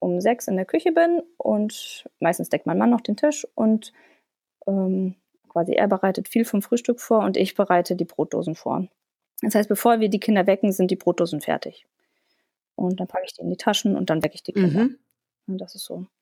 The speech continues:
Speaker 1: da. Und, ähm, da ja vormittags alle aus dem Haus sind, habe ich auch die Möglichkeit, bevor die wieder zum Mittagessen nach Hause kommen, kann ich Mittagessen vorbereiten. Also, ähm, deswegen muss ich nicht so viel, ähm, noch,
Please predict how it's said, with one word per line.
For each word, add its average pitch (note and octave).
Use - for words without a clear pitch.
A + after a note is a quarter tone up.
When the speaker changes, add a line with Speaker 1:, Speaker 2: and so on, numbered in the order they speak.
Speaker 1:
da. G#3+
Und, -
ähm, F3+
da F#3
ja F#3
vormittags G#3+
alle G3
aus -
dem F#3
Haus B3+
sind, B3+
habe G#3
ich F#3+
auch F#3
die -
Möglichkeit, F#3
bevor F#3
die G3
wieder F3
zum -
Mittagessen F#3
nach F3
Hause F3+
kommen, F3
kann -
ich -
Mittagessen F3
vorbereiten. E3+
Also, E3
ähm, E3+
deswegen F3+
muss F#3+
ich F#3+
nicht E3+
so E3+
viel, G3
ähm, F3+
noch, F#3+